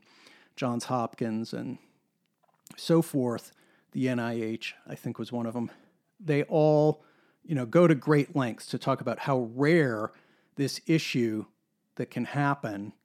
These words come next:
this side effect that can happen from the vaccines is. It's very, it's a very serious issue, but it's very rare. And so they go to great lengths, as well they should.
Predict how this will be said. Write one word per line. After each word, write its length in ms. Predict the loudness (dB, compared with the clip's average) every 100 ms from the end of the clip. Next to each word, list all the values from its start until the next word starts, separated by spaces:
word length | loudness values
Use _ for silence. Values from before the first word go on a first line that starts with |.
| _
this 140 | -12
side 340 | -8 -4 -2 -2
effect 300 | -6 -10 -10
that 80 | -12
can 140 | -10
happen 440 | -8 -8 -8 -10
from 220 | -10 -8 -8
the 60 |
vaccines 920 | -8 -10 -12 -12 -10 -8 -10 -16 -18 -20 _
is. 400 | -10 -8 -16 -20 _ _ _ _
It's 100 | _
very, 640 | -6 2 4 6 2 -2
it's 140 | -6 -6
a 40 |
very 280 | -4 -2 -2
serious 560 | -6 -2 4 6 4 0
issue, 220 | -2 -4
but 120 | -6
it's 120 | -10
very 360 | -6 -2 0 -2
rare. 380 | -6 -12 -16 -20 _ _ _ _
And 100 | -14
so 100 | -6
they 100 | -2
go 120 | 0 -2
to 80 |
great 400 | -4 -2 0 0
lengths, 460 | -2 -6 -8 -16 -20 _ _ _ _ _ 0
as 180 | 0
well 220 | 4 6 6
they 140 | 6
should. 360 | 4 0 0